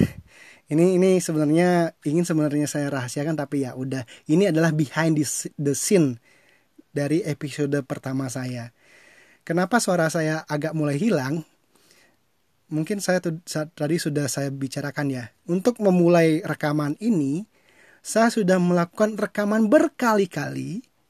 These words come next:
dan berkali-kali juga di pertengahan jalan karena saya ngerasa tidak srek,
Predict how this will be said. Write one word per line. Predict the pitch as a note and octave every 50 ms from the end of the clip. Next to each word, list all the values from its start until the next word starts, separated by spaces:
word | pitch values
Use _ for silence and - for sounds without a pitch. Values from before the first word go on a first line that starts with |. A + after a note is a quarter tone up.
| _
dan | - E3 D#3+ F3+ A3 A#3 - _ _ _ _ _ _ _ _ _ _ _ _ _ -
berkali-kali | F#3 F#3 G#3 - - A#3+ A3+ G#3 G#3 - G3 F3+ F3+ E3+
juga | D#3 D3 C#3+ D#3 F3 A3 - - _ _ _ _
di | - F3+ F#3+
pertengahan | - - - F#3+ - - F#3+ F#3 E3 D#3+ E3+ E3+ E3+ E3 E3 - _ _ _ _ _ _ _ _ _ _ _ - D3+
jalan | D#3+ D3 D3 E3+ G3+ G3+
karena | - F#3+ G3 G3 F3+
saya | - G3+ F#3
ngerasa | F#3 F#3 F3+ E3+ D3+ E3+
tidak | E3+ - E3 C#3+ C#3+ C#3+ -
srek, | - - D#3+ F3 G#3 -